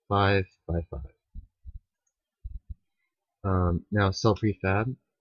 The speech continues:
gonna drag in that prefab that we have right into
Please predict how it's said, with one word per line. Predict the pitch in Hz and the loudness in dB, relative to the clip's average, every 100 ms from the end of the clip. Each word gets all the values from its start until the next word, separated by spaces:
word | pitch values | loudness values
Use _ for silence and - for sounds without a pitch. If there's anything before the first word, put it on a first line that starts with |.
| _ _ _ _ - - | _ _ _ _ -12 -4
gonna | 95 | -4
drag | 87 95 92 | 0 2 2
in | 95 90 90 87 _ _ - - | 4 2 2 -2 _ _ -16 -6
that | 90 - | -4 -2
prefab | 107 - 87 | -2 -2 -2
that | 85 | 0
we | 85 | -2
have | 87 85 87 - _ _ _ _ - _ _ _ | -2 -2 -4 -10 _ _ _ _ -18 _ _ _
right | 95 98 | 0 0
into | 87 87 | 0 -2